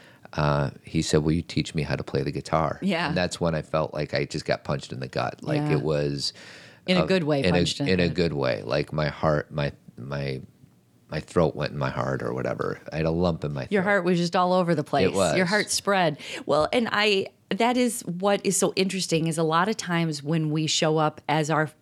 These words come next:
Speaker 2: as our full selves, meaning we are being exactly who we came here to be, it may not fit into the norm. And people may say, "That's strange," or, "I,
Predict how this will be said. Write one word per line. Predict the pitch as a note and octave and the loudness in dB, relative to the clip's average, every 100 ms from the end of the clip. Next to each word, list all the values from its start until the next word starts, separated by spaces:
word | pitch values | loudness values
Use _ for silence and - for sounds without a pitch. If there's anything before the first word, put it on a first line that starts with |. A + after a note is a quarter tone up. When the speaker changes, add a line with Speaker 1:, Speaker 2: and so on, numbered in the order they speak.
| - | -2
Speaker 2:
as | D#3+ D#3 | 0 2
our | D#3 | 2
full | D3+ C#3+ C#3+ | 2 0 0
selves, | - A#2+ B2+ - - - - - - | 0 -2 -4 -8 -12 -18 -20 -20 -4
meaning | G3+ F#3+ F3+ E3+ | 2 4 4 4
we | E3+ | 4
are | E3+ | 4
being | E3+ - D3+ G3 F#3+ F#3 - | 2 -2 0 2 4 2 0
exactly | D#3 D#3 F#3+ G3 G#3 F3+ | -2 0 0 2 2 0
who | D#3 | 2
we | E3 E3+ | 0 0
came | F3+ F3+ E3+ | 2 2 2
here | E3+ E3+ | 0 0
to | D3+ | -2
be, | D3+ C3+ C#3 - - - - | -2 0 -2 -6 -20 -14 -4
it | F#3+ F#3+ | -2 2
may | G#3 A#3+ | 2 2
not | D4 B3+ - | 2 2 -2
fit | - G3 - | -2 -2 2
into | F3+ F3 F3 | 2 2 2
the | D#3 D#3+ | 2 2
norm. | D#3+ C3+ G2+ E2 D3+ - - | 2 2 0 0 -4 -8 -6
And | E3+ D#3+ E3 E3 - | 0 2 2 0 -2
people | F#3+ F3 F3 | -4 0 2
may | E3+ E3 | 4 2
say, | - E3 D#3+ D#3 D#3 | 2 2 2 2 -2
"That's | D3+ E3 D#3 | -2 -2 0
strange," | - G#3+ G3 F3 E3 | -2 0 2 2 2
or, | D#3 D3 | 2 2
"I, | C#3+ D#3 | 2 0